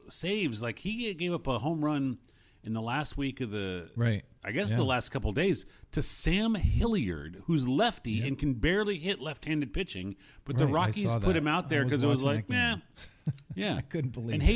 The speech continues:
Speaker 1: Hader should have just
Speaker 2: Could not
Speaker 1: dominated
Speaker 2: believe it.
Speaker 1: him, and it was
Speaker 2: Right.
Speaker 1: on an oh two count.
Speaker 2: Opposite
Speaker 1: Guy hits a home
Speaker 2: field,
Speaker 1: run.
Speaker 2: late swing.
Speaker 1: Yeah.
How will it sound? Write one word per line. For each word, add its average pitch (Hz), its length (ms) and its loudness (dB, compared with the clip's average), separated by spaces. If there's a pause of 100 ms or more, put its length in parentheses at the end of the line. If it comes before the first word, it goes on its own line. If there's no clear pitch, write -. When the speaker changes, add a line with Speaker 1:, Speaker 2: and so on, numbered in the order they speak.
Speaker 1:
Hader 233 80 2
should 208 160 -2
have 185 100 0
just 151 200 0
Speaker 2:
Could 147 120 0
not 151 100 6
Speaker 1:
dominated 180 480 6
Speaker 2:
believe 98 120 4
it. 87 60 0
Speaker 1:
him, 113 240 -4 (380)
and 175 100 2
it 208 60 2
was 190 160 4
Speaker 2:
Right. 202 40 4
Speaker 1:
on 190 60 4
an 185 160 2
oh 190 220 8
two 214 300 8
count. - 440 2 (680)
Speaker 2:
Opposite 123 240 0
Speaker 1:
Guy 143 60 2
hits 160 180 0
a 151 80 -2
home 151 220 2
Speaker 2:
field, 151 80 0
Speaker 1:
run. - 80 0
Speaker 2:
late 113 260 -2
swing. 90 520 -4 (460)
Speaker 1:
Yeah. 156 240 -8